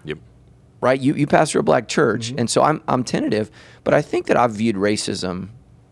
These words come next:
Speaker 2: I've understood it's a problem. But you're, in two thousand twelve, I took my family to Vietnam. My mom was very frightened about
Speaker 3: Mm-hmm.
Speaker 2: me going to Vietnam
Speaker 3: Mm-hmm.
Speaker 2: because she had high school friends that died.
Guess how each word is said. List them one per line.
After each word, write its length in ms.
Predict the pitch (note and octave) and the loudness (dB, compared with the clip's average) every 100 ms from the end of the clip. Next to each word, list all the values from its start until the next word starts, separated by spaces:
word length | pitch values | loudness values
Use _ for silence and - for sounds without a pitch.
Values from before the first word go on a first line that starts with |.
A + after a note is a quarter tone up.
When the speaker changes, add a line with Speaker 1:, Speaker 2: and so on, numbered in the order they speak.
| - | -8
Speaker 2:
I've 220 | C#3+ F#3 F#3+ | 0 2 4
understood 400 | F#3 C#3 - A#2 | 2 -2 -2 -2
it's 220 | G#2 - | -2 -6
a 40 | |
problem. 560 | - - F#2+ F2+ F2 - _ - - - | -4 -2 -2 -2 -6 -8 _ -20 -20 -2
But 120 | B2 | -2
you're, 160 | C#3 D3+ | 2 2
in 260 | - C3+ B2 | 2 0 0
two 140 | F#3 | 2
thousand 320 | F3+ D3 A#2 | 2 2 -2
twelve, 340 | - A#2+ A#2 F#2+ | 0 4 4 0
I 40 | |
took 160 | - G#2 | -4 -2
my 100 | A2 | 0
family 320 | A2+ A2 G#2 | 2 0 0
to 80 | G2+ | -2
Vietnam. 420 | G2+ D#2+ G2+ F#2+ | -2 0 -2 2
My 100 | A#2 | 2
mom 240 | E3+ D3 | 4 2
was 140 | B2 G#2 | 0 -2
very 240 | G#2+ A2 | 0 0
frightened 500 | G#2 G2 - - - - _ | 0 -2 -2 -8 -14 -20 _
about 200 | - G#2 | -4 -2
Speaker 3:
Mm-hmm. 60 | F#2+ | 0
Speaker 2:
me 60 | G#2 | 0
going 200 | G2+ F#2 | -2 -2
to 60 | F#2 | -4
Vietnam 360 | F2 - F#2+ - - A2+ | -6 -6 -12 -16 -20 -20
Speaker 3:
Mm-hmm. 720 | G#2+ G#2+ C3 _ _ _ - | -20 -20 -20 _ _ _ -6
Speaker 2:
because 240 | A#2 C#3+ | 0 0
she 100 | - | 2
had 80 | C#3+ | 0
high 140 | G#2+ C3 | 2 0
school 220 | - A2+ | 0 -6
friends 340 | - G2 F#2 | -4 -6 -6
that 160 | - - | -10 -4
died. 320 | G#2+ F2 - | -2 -2 -6